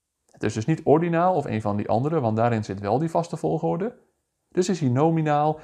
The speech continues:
en dat is dus het meetniveau van deze variabele. Dat was alle theorie over variabelen en meetniveaus. Je moet zorgen dat je deze theorie uit je hoofd kent,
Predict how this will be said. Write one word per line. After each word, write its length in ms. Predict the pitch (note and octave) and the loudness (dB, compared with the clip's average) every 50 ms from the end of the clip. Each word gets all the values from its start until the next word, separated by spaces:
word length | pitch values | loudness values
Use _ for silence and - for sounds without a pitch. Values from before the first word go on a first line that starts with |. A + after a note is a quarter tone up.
| - - - | -14 -10 -4
en 100 | - A2+ | 0 2
dat 160 | A#2 C3 D3+ | 2 2 2
is 60 | D3 | 0
dus 120 | C3 A#2+ A2+ | -2 -4 -4
het 120 | G#2+ A2 | -2 -2
meetniveau 500 | A2+ A2+ A#2+ A#2+ B2 A2+ G#2+ A2 A2 G#2+ | 0 0 0 0 -2 -2 2 2 2 2
van 180 | - - - G2+ | 0 -4 -4 -2
deze 320 | G2+ G2 G#2 G#2 - G#2+ | -2 -2 -2 -2 -4 -6
variabele. 640 | - - A2+ A2+ A#2+ A2 A2+ - - - - - - - _ _ _ _ _ _ _ _ _ _ _ _ _ _ _ _ _ _ | -2 0 0 2 2 0 -4 -6 -8 -10 -12 -14 -16 -18 _ _ _ _ _ _ _ _ _ _ _ _ _ _ _ _ _ _
Dat 160 | - G3 G3+ - | -2 0 0 0
was 140 | F#3+ - | 0 2
alle 180 | - F3 D#3 C#3 | 2 2 2 2
theorie 500 | - C3+ B2 A#2+ A#2 D3+ G3 A3 - - | 2 4 4 4 4 2 0 -2 -2 -2
over 280 | - C#3 B2 B2 A#2+ A#2 | 0 0 2 2 0 2
variabelen 580 | - A#2 A2 A2+ A#2 C3 C#3 C#3+ B2 G#2+ G2+ | 2 2 2 2 2 2 2 2 2 0 -2
en 120 | G#2+ G#2 G#2 | -2 0 0
meetniveaus. 800 | G#2+ C3+ F3 G3 F#3+ F3 - E3+ E3+ G3 A#3 A3+ - - _ _ _ _ _ _ _ _ | 0 0 0 -2 -4 -2 -2 0 0 0 -2 -4 -6 -14 _ _ _ _ _ _ _ _
Je 100 | _ C3 | _ 0
moet 180 | C3 E3 F3 D#3+ | 0 0 0 -2
zorgen 320 | - F#3 G3 G#3+ G3+ - | 0 0 2 2 2 2
dat 120 | F3+ E3+ D#3+ | 0 -2 -2
je 60 | E3+ | 0
deze 300 | D3+ D3+ D3 C3+ C#3 C3+ | 0 0 0 0 -2 -2
theorie 400 | - C#3 C3+ C3+ D3 E3+ - - | 0 0 2 2 2 0 0 0
uit 140 | A#2 A2+ - | -2 -2 0
je 60 | A2 | 0
hoofd 260 | A2 A#2 C3 - - | 0 2 0 0 0
kent, 440 | - F3 F#3 A3 C#4+ C#4+ - _ | -2 -2 -2 -2 -4 -6 -10 _